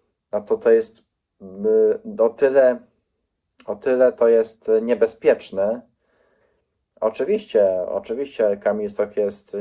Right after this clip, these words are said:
ambitny i tutaj nie ma co do tego żadnych wątpliwości. No ale ja widzę po naszej kadrze ogólnie, że, że na przykład taki Aleksander Zniszczoł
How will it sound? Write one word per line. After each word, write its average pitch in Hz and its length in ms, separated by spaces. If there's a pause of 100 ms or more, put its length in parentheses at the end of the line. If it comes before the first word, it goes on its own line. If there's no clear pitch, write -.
(120)
ambitny 101 760
i 98 80
tutaj 101 500 (160)
nie 104 180
ma 101 120
co 101 120
do - 140
tego - 220
żadnych 107 360
wątpliwości. 92 800 (1000)
No 113 200
ale 139 380
ja 127 260
widzę 143 360
po 135 240
naszej 135 400
kadrze 110 380
ogólnie, 117 640
że, 95 360 (560)
że 98 240
na 107 100
przykład 139 420
taki 127 640
Aleksander 123 720
Zniszczoł 113 760